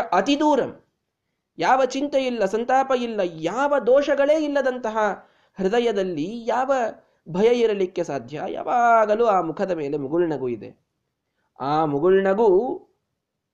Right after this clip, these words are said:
ಮುಂದಿನ ನೋಡುಗನ ಸಮಗ್ರವಾದ ಕಷ್ಟಗಳನ್ನ ತಾನು ಒಣಗಿಸಿ ಹಾಕ್ತಾ ಇದೆ. ವಿಶೋಷಣ ಮತ್ಯುದಾರಂ, ಭಗವದ್ ಧ್ಯಾನದಲ್ಲಿ, ಭಾಗವತದಲ್ಲಿ ಬರ್ತದೆ,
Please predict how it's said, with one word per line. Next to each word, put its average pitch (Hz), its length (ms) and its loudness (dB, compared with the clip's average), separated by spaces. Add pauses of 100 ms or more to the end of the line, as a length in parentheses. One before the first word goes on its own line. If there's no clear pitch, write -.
(760)
ಮುಂದಿನ 262 480 0 (840)
ನೋಡುಗನ 254 720 4 (680)
ಸಮಗ್ರವಾದ 240 760 0
ಕಷ್ಟಗಳನ್ನ 254 840 0
ತಾನು 269 680 -2 (440)
ಒಣಗಿಸಿ 254 460 0
ಹಾಕ್ತಾ 170 340 -6
ಇದೆ. 107 420 -16 (920)
ವಿಶೋಷಣ 208 600 0
ಮತ್ಯುದಾರಂ, 170 880 -2
ಭಗವದ್ 151 440 -6 (180)
ಧ್ಯಾನದಲ್ಲಿ, 160 840 -2 (180)
ಭಾಗವತದಲ್ಲಿ 160 840 -4 (560)
ಬರ್ತದೆ, 156 480 -4